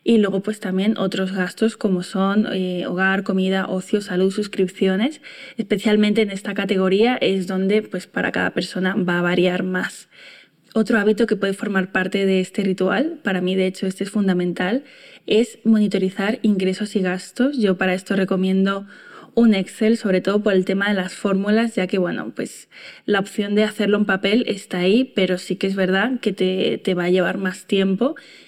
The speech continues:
y no va a estar tan automatizada. Luego también, si necesitas hacer, eh, transferencias periódicas, pues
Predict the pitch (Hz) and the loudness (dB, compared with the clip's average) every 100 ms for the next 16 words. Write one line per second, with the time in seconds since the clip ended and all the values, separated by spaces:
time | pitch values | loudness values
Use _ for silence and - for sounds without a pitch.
0 | _ - 208 190 190 190 - 185 180 185 | _ 0 2 2 0 -2 -4 -4 -2 -2
1 | 180 185 180 185 - 180 - - _ - | 0 0 0 -2 -2 -4 -4 -10 _ -20
2 | - - - _ 220 220 226 233 226 226 | -20 -20 -20 _ 2 2 4 4 4 4
3 | 240 208 190 190 190 190 190 196 196 196 | 2 0 -2 -4 -4 -4 -4 -6 -2 -2
4 | - - 180 175 180 180 185 180 190 185 | 0 -2 -2 -2 -6 -4 -4 -2 -4 -4
5 | - 190 190 185 185 208 - - 185 - | 0 2 4 2 0 -4 -6 -4 -4 -6